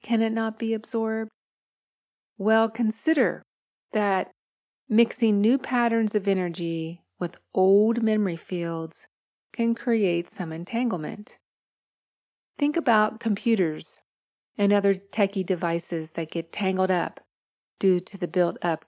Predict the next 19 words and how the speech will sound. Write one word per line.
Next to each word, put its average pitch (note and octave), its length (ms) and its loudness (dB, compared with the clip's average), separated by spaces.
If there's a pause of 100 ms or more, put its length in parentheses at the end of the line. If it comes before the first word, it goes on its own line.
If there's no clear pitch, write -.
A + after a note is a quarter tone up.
cache. - 640 -8 (2250)
The F#3+ 80 -6
cache F3+ 760 -2
is F#3+ 140 -2
a F3+ 60 2
memory-based F#3+ 840 0
data D#3+ 260 0
storage D#3+ 880 -4 (500)
of G#3+ 260 0
frequently A3 640 2
used F3 400 0
information. E3+ 960 -2 (760)
And F#3 140 -2
over F3 260 2
time, G3 720 0 (180)
the F#3+ 80 0
cache G3+ 520 -2
builds C#4 360 2
up F3+ 360 -2